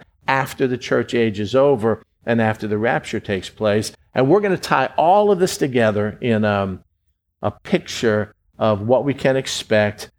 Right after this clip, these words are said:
and where we are right now in the end times.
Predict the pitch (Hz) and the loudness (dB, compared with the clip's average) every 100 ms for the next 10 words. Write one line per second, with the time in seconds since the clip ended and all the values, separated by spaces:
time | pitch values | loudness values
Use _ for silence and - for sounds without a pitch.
0 | _ - 107 104 120 120 117 113 101 98 | _ -2 -2 2 2 4 2 2 2 2
1 | 95 101 101 131 156 143 127 110 95 92 | -2 -4 2 2 2 -2 0 0 0 -4
2 | 98 _ - 113 113 110 107 110 - 123 | -8 _ -6 -2 0 0 0 -2 -2 -2
3 | 98 92 90 - | -2 -4 -10 -14